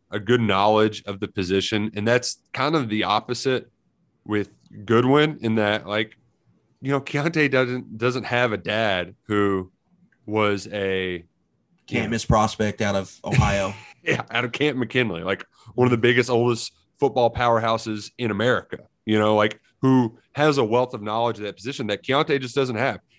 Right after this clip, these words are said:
Speaker 1: He looked good in his true pass rush sets, but it was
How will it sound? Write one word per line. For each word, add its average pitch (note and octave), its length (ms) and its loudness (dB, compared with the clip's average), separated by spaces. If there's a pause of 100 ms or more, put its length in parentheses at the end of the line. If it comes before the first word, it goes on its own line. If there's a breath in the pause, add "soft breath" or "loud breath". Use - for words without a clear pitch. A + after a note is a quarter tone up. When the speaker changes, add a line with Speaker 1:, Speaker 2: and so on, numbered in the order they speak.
Speaker 1:
He E3 140 -2
looked G3 220 2
good E3 300 4
in A#2 200 -6
his A#2+ 280 -4
true D#3+ 300 -2
pass C#3+ 300 -2
rush F3 200 -2
sets, F#3+ 340 -2 (560)
but D3 180 2
it D3+ 100 0
was C#3 300 -4